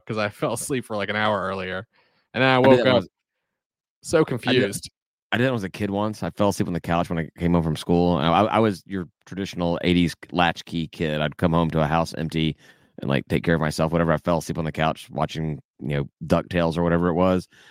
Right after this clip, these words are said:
Speaker 1: Yeah.
Speaker 2: And I woke up at, like, six fifty-seven, and I guess it was winter, so it was already dark out.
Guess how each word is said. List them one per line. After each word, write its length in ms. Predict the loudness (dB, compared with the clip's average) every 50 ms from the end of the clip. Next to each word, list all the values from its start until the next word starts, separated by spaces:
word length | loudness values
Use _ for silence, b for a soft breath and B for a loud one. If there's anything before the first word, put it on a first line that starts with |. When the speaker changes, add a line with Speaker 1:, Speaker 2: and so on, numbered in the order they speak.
| b
Speaker 1:
Yeah. 100 | -6 -2
Speaker 2:
And 60 | 0 2
I 20 |
woke 200 | 2 2 2 0
up 80 | -2 -4
at, 60 | -2 -4
like, 140 | -4 -4 -6 _ _ _ -16
six 320 | -10 -6 -6 -4 -4 -4
fifty-seven, 800 | 0 0 0 0 0 -2 -2 0 0 2 2 2 2 0 0 -4 -6 b b b b
and 220 | -2 0 0 2 2
I 60 | 2
guess 160 | 0 0 0 0
it 20 |
was 140 | 0 -2 0
winter, 320 | 0 -2 0 2 0 0 0
so 80 | 2
it 20 | 0
was 80 | 0 0
already 160 | 0 0 0
dark 300 | 0 0 0 0 0 0 0
out. 240 | 2 2 0 0